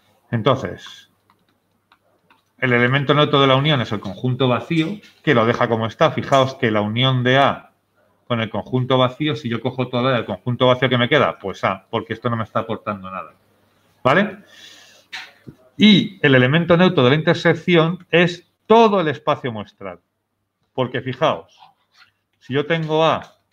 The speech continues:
y tengo el espacio muestral, si cojo la intersección de todo,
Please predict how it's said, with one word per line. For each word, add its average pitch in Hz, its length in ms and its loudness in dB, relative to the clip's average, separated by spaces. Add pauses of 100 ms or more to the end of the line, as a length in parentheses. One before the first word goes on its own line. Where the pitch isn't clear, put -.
(140)
y 120 80 -6
tengo 139 240 -4
el 110 80 -2
espacio 131 380 -6
muestral, 165 420 -4
si 143 160 -10
cojo 175 280 -4
la 175 60 0
intersección 170 680 -4
de 160 100 0
todo, 175 480 -2